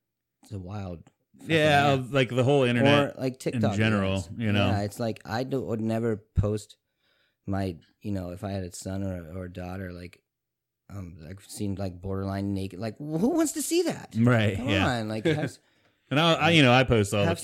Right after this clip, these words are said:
Speaker 2: cute videos and
Speaker 1: discussion.
Speaker 2: fun videos and shit, but, like,
Speaker 1: Yeah.
Speaker 2: <laughs> I'm not gonna post being a jerk to 'em. <laughs> Or, like,
Speaker 1: Right.
Speaker 2: I'm gonna try not to be a jerk to
Speaker 1: Like,
Speaker 2: 'em too much.
Speaker 1: thank God I didn't come out, you know, and I seen pictures of my, myself, you know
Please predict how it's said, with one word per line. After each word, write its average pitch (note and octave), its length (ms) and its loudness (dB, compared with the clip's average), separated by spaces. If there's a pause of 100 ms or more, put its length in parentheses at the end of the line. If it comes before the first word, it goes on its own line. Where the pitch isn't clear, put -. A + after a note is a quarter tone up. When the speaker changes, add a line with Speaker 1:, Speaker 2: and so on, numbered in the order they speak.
Speaker 2:
cute G#2+ 80 0
videos F#2+ 60 -2
and G#2 260 6
Speaker 1:
discussion. F#2+ 220 0
Speaker 2:
fun A2 240 -2
videos F#2+ 340 0
and F#2+ 100 -4
shit, G2 280 -4
but, G#2 100 -6
like, F#2 300 -4
Speaker 1:
Yeah. B3 360 -4
Speaker 2:
<laughs> - 40 -16
I'm A#2+ 260 0
not A2 300 2
gonna G2+ 160 0
post G2+ 340 -2
being G#2 180 0
a F2+ 60 -4
jerk G2 360 -2
to A2 80 4
'em. G#2 540 4
<laughs> - 20 -16
Or, D3+ 80 4
like, C3+ 80 2
Speaker 1:
Right. C3 440 2
Speaker 2:
I'm C#3 120 6
gonna B2+ 120 4
try A2 240 2
not A2 220 4
to G2+ 80 -2
be F2 100 2
a F2 60 0
jerk F2 260 -2
to - 60 0
Speaker 1:
Like, G2 80 4
Speaker 2:
'em F2 80 -2
too A2+ 120 -2
much. F#2 320 -4
Speaker 1:
thank C3+ 240 -4
God C3+ 260 -2
I B2+ 80 -2
didn't G#2+ 260 -6
come A#2 180 -6
out, A#2 240 -4
you G#2+ 80 -6
know, A2 100 -4
and G#2+ 120 -4
I G#2 60 -4
seen G#2+ 280 -4
pictures A#2 420 -6
of G#2+ 80 -4
my, F#2+ 280 -4
myself, F#2+ 580 -8
you F#2+ 80 -10
know F2 320 -12